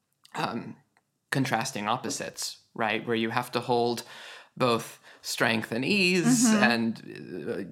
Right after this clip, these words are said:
Speaker 1: yada, yada, and pleasure and pain. And then there's all of that. Um, I really like this, this concept that one of my Buddhist teachers, uh, taught me about, uh, blind faith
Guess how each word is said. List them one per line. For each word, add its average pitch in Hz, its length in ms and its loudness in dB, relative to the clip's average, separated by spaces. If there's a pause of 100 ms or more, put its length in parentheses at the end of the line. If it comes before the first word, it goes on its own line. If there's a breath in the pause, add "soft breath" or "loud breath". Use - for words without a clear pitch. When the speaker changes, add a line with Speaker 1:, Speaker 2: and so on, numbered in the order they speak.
(140)
Speaker 1:
yada, 120 280 0
yada, 151 500 2
and 120 160 -2
pleasure 113 280 -2
and 131 120 -8
pain. 131 380 2
And 117 140 0
then 113 220 -2
there's - 260 -8
all 107 180 -6
of 117 60 -10
that. 120 340 2 (460 loud breath)
Um, 123 360 2 (440)
I 143 140 6
really 160 320 4
like 131 260 2
this, - 600 -4
this 123 200 0
concept 120 720 -2
that - 140 -2
one 120 200 0
of 117 100 -2
my 117 120 2
Buddhist 117 360 -2
teachers, 117 720 0
uh, 110 340 0 (180)
taught - 260 -2
me 120 140 0
about, 110 480 -4 (500 loud breath)
uh, - 220 -12 (160)
blind 123 400 2
faith 135 500 0